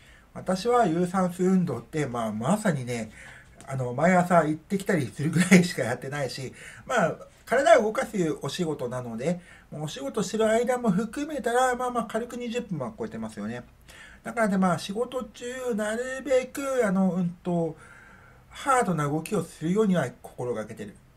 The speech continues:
そう。まあ、のんびりだらだらもできるんだけども、あの、余計なことをするぐらいの勢いで、まあ、ちっちゃかちっちゃか動くようにはしてるかな。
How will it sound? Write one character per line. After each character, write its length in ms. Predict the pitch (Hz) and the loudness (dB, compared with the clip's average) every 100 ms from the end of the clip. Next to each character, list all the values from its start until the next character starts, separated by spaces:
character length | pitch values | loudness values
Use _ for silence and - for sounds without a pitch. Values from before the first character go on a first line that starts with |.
| - | -12
そ 260 | - 139 - | -6 -4 -6
う。 60 | - - - | -12 -18 -6
ま 80 | 160 | -2
あ、 60 | |
の 140 | 156 185 | 2 2
ん 80 | |
び 100 | 196 | 4
り 80 | 196 | 4
だ 100 | 160 | 4
ら 100 | 175 | 4
だ 80 | 147 | 2
ら 160 | 131 113 | -2 -4
も 200 | 147 165 | -2 -2
で 120 | 135 | -2
き 120 | 135 | -2
る 100 | 170 | -4
ん 20 | |
だ 120 | 139 123 | -4 -6
け 80 | |
ど 100 | 120 | -6
も、 300 | 147 220 156 95 | -2 0 0 -2
あ 60 | |
の、 140 | 139 127 | -8 -8
余 180 | 123 135 | -8 -6
計 220 | 190 190 | -2 0
な 160 | 190 190 | 0 0
こ 160 | 240 | -2
と 160 | 226 202 | -2 -2
を 60 | |
す 180 | 180 - | -4 -4
る 180 | 196 196 | -2 0
ぐ 120 | 190 | 2
ら 120 | 220 | 4
い 40 | 208 | 4
の 120 | 208 | 2
勢 300 | 202 - 254 | -2 -4 0
い 20 | |
で、 160 | 240 226 | 2 4
ま 100 | 202 | 2
あ、 40 | |
ち 100 | 185 | 0
っ 0 | - | -4
ち 60 | |
ゃ 20 | 180 | -4
か 80 | |
ち 80 | 160 | -4
っ 40 | 170 | -6
ち 80 | |
ゃ 20 | 185 | -6
か 120 | 139 | -4
動 140 | 131 | -4
く 140 | - 160 | -6 -2
よ 100 | 208 | 0
う 60 | |
に 80 | 196 | 0
は 80 | 120 | -4
し 80 | - | -8
て 80 | |
る 60 | - | -12
か 100 | 101 | -10
な。 120 | 127 | -10